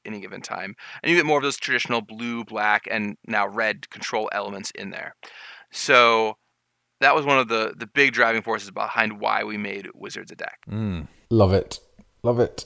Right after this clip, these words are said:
Speaker 3: I can get behind so many of these cards. I've actually got nice new Dimir commanders that aren't just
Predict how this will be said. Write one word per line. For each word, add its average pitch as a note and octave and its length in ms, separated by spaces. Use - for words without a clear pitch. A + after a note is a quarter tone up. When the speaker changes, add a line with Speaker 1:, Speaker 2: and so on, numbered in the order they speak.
Speaker 3:
I A2+ 80
can A2 120
get A2 160
behind A2 340
so A#2 200
many F#2+ 280
of E2+ 100
these F2 200
cards. F2 540
I've G#2 140
actually G2+ 260
got G2+ 200
nice G#2 300
new G#2+ 180
Dimir G2+ 420
commanders G2 640
that - 300
aren't F2 220
just - 320